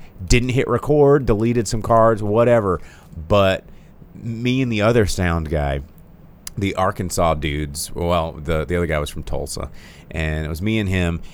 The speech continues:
and we, you know, we had all of our sound logs, all of our take notes, like, all of this stuff, and we turned our reports in, and we're like, "Here you go." We had it all. It was all there.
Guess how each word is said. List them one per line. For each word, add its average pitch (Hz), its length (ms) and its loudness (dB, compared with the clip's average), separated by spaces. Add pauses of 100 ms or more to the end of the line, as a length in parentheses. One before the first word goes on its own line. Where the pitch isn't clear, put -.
and 87 140 -4
we, 160 240 2 (120)
you 107 140 -4
know, 80 100 -2
we 120 160 -4
had 117 200 0
all 110 240 4
of 95 100 -2
our 80 100 -6
sound 135 440 -2
logs, 127 580 2
all 80 220 -2
of 73 80 -8
our 73 100 -4
take - 340 4
notes, 127 520 2
like, 82 260 -4
all 139 280 6
of 139 60 2
this 127 160 -8
stuff, 139 400 2
and 92 80 -6
we 92 80 -4
turned 127 360 0
our 123 240 8
reports 127 560 -2
in, 98 60 -2
and 95 120 -2
we're 90 80 -2
like, 76 140 -4
"Here 90 100 -2
you 110 100 -2
go." 170 300 2 (300)
We 113 140 0
had 131 140 2
it 147 80 4
all. 170 340 6
It - 20 -2
was 110 100 -2
all 147 240 8
there. 175 400 0